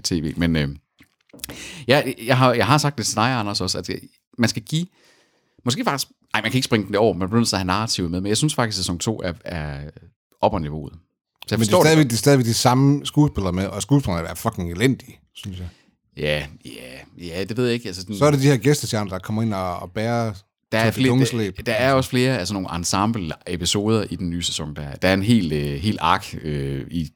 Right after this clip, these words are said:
Speaker 1: to eller tre afsnit med Mark Hamill, for eksempel, der, der spiller med.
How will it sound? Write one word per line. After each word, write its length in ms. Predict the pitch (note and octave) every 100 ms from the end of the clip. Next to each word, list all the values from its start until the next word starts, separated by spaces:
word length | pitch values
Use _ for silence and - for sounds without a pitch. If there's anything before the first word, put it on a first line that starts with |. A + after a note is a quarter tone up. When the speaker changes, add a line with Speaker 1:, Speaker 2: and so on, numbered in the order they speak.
| -
Speaker 1:
to 240 | G2 F2+
eller 120 | B1+
tre 220 | - F#2+
afsnit 320 | C#2+ E2 - D2+
med 80 |
Mark 200 | D#2 C2+
Hamill, 300 | - D#2 D#2
for 120 | - -
eksempel, 360 | - - -
der, 100 | - - D#2+ F#2 _ _ _ _ -
der 60 |
spiller 220 | - -
med. 80 | C2+